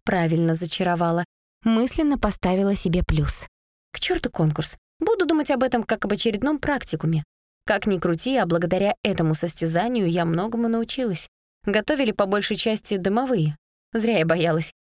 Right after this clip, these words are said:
Моей задачей было контролировать процесс и зачаровывать всё, что надо. Они специально допустили несколько небольших ошибок, видимо, это было частью испытания. Я заметила и попросила исправить. Надеюсь, не пропустила что-нибудь.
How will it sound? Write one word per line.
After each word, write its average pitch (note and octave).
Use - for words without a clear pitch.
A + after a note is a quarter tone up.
Моей A#3+
задачей A3
было F#3
контролировать F3
процесс C4+
и F4+
зачаровывать F#3+
всё, -
что -
надо. D#3
Они A3+
специально G3
допустили D#3+
несколько D#3
небольших D3+
ошибок, D#3
видимо, F#3+
это F#3
было F#3+
частью E3
испытания. D#3
Я B3
заметила A3+
и D4+
попросила G3
исправить. F3
Надеюсь, A#3+
не A#3+
пропустила G3
что-нибудь. D3